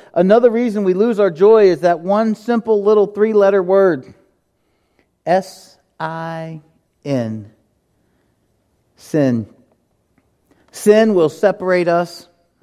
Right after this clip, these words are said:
from our families. It will separate us from our friends. Most of all, it will separate us from our God. When you look in our world today, it's very evident that we have a sin problem.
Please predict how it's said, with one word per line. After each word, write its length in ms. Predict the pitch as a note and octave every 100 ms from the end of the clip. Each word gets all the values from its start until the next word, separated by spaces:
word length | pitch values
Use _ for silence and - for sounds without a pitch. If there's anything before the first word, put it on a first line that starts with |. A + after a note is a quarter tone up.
| C3+
from 120 | C#3
our 100 | B2
families. 640 | A2+ D3+ D3 D#3 E3 - _ _ _ _ -
It 40 |
will 100 | C3+
separate 400 | C3+ D#3+ D3+ C#3+
us 140 | C#3 C3+
from 160 | C#3+
our 120 | A2+
friends. 680 | A2 - C#3+ C#3+ D#3 D3+ - _ _ _ _ _ _ _ _ _ _ _ _
Most 240 | C3 C#3+ D3
of 80 |
all, 180 | C3 C3+
it 40 | C#3+
will 80 |
separate 440 | B2 D#3 D3 C3+ C3
us 180 | C#3 C#3
from 180 | C3
our 120 | A#2+ A2+
God. 440 | B2+ C#3 C#3 A2+ _ _ _ _ _ _ _ _ _ _ _ _ _ _ _ _ _ _ _ _ _ _ _
When 140 | - C#3+
you 80 | C#3+
look 180 | F3
in 80 | F3+
our 120 | D3+
world 320 | C3+ D#3 F3+ F3+
today, 220 | C#3+ C3+
it's 120 | B2+
very 180 | D3 C#3+
evident 380 | D3 C#3+ C3+ A#2
that 100 | A#2+
we 280 | C3+ D3+
have 240 | C#3+ C3+ B2+
a 100 | A#2+
sin 340 | - C3+ B2+
problem. 520 | A#2 A#2+ A2+ A2+ A2